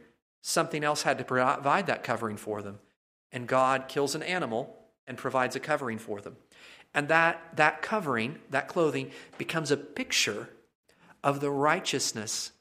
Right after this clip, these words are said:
of Christ that covers us.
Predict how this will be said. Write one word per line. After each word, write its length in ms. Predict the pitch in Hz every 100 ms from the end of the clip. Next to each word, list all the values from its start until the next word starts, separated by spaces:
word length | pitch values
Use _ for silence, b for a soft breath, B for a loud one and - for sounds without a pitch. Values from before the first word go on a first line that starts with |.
| _ _ _ _
of 180 | 135 127
Christ 520 | - 160 131 120 - - 123
that 180 | 131
covers 460 | - 143 131 123 110
us. 440 | 104 95 - -